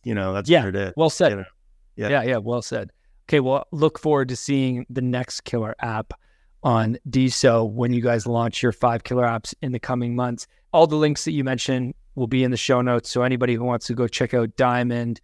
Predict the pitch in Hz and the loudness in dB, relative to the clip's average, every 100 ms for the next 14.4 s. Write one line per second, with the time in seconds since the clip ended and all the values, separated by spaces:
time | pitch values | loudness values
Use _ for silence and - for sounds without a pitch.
0 | _ 135 131 139 131 123 123 123 127 131 | _ -8 -2 0 4 2 2 0 0 0
1 | 117 - 120 113 120 120 - 120 110 107 | -2 -2 -4 -2 -2 -2 -2 -2 -2 0
2 | 135 127 123 117 - 113 117 107 123 120 | 0 2 2 0 0 0 0 -2 -2 -4
3 | - 120 - 120 - 117 113 110 117 113 | 0 0 2 0 0 2 2 2 2 0
4 | _ - 139 107 _ 175 - - 151 135 | _ 0 2 2 _ 2 2 0 2 4
5 | 131 123 - 135 131 117 120 120 - - | 2 2 -2 0 0 2 2 2 0 -2
6 | 120 113 - _ _ _ - _ 123 123 | 0 0 -4 _ _ _ -20 _ -2 0
7 | 107 - - _ _ _ _ _ - 170 | 0 -4 -10 _ _ _ _ _ -2 6
8 | 170 175 196 - 156 - 151 135 120 131 | 6 6 2 2 2 4 2 2 2 4
9 | 127 127 120 113 - 120 104 - _ _ | 6 4 2 2 2 2 2 -4 _ _
10 | 123 143 160 120 120 117 110 - 117 120 | 2 6 8 6 4 2 2 0 0 2
11 | 110 104 113 - 110 113 110 107 104 113 | 2 2 -2 0 2 4 4 4 2 2
12 | 113 - 95 113 - - 123 117 113 110 | 4 4 4 2 0 0 2 2 2 0
13 | 120 - - - - 110 160 - 156 117 | 0 -4 -8 -8 -6 -2 -2 2 2 2
14 | - 147 135 - | 4 4 4 0